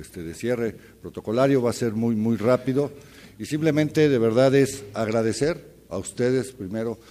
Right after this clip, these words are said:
su asistencia. Eh, sé que ha sido un poco maratónico y cansado, pero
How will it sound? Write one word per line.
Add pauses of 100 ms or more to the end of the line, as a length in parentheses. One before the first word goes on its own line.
(260)
su
asistencia. (440)
Eh,
sé
que
ha
sido
un
poco
maratónico
y
cansado,
pero